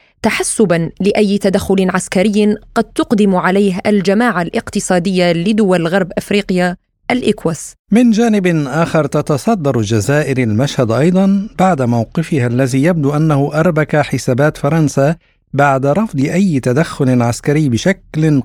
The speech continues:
Speaker 2: قاطع في النيجر، حيث أكد الرئيس الجزائري عبد المجيد تبون رفضه أي تدخل عسكري في النيجر لحل الأزمة الجارية هناك.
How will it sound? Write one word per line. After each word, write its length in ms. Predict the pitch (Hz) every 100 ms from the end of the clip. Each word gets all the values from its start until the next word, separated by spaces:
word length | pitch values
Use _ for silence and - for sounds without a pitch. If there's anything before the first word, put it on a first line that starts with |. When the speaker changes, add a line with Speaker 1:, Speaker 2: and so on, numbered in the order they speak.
| -
Speaker 2:
قاطع 500 | 151 151 156 135 117
في 120 | -
النيجر، 520 | 220 185 110 98 104 - _ _ -
حيث 260 | 214 -
أكد 320 | 254 - 175
الرئيس 640 | 160 147 143 131 147 185 -
الجزائري 640 | 123 123 113 139 131 151 135
عبد 300 | 143 147 147
المجيد 400 | 131 120 131 151
تبون 680 | 143 113 117 151 151 156 139
رفضه 680 | 135 147 165 147 147 139 151
أي 220 | 160 151
تدخل 640 | 135 131 - 160 143 131
عسكري 480 | 127 123 - 143 143
في 80 | 143
النيجر 540 | 131 147 131 143 135
لحل 480 | 127 127 - 143 139
الأزمة 600 | 131 135 131 127 127 123 -
الجارية 800 | 120 107 123 120 117 117 110 101
هناك. 460 | 98 185 113 101